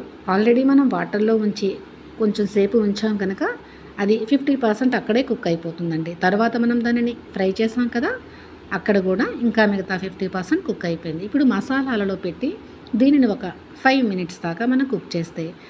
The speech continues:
ఆ మసాలాలన్నీ ఆ meal మేకర్కి పట్టి చాలా టేస్టీగా ఉంటుందండి. Meal maker అనేది మన హెల్త్కి చాలా మంచిదండి. సహజంగా ఎప్పుడైనా రోజుకి ఒక రెండు meal మేకర్లన్నా తీసుకుంటే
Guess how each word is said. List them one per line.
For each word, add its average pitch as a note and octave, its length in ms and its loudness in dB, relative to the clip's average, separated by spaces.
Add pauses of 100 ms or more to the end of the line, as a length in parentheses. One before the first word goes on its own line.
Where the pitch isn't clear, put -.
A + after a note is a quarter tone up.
(180)
ఆ A3 40 0
మసాలాలన్నీ G#3 840 -2 (100)
ఆ G#3 80 -2
meal F#3 260 -2
మేకర్కి F#3 420 -6
పట్టి F#3 300 -6 (260)
చాలా F#3+ 280 -2
టేస్టీగా G3 600 -2
ఉంటుందండి. E3+ 640 0 (480)
Meal C4 320 10
maker G3 240 0
అనేది F#3 280 -2
మన A3 220 2
హెల్త్కి G#3 400 -2
చాలా G3+ 400 -2
మంచిదండి. F3 640 2 (540)
సహజంగా A3 480 4 (120)
ఎప్పుడైనా G#3+ 540 2
రోజుకి C4+ 380 2
ఒక A#3+ 160 0
రెండు G#3+ 300 4 (460)
meal G#3+ 200 6
మేకర్లన్నా G3+ 540 -2
తీసుకుంటే G3+ 640 -2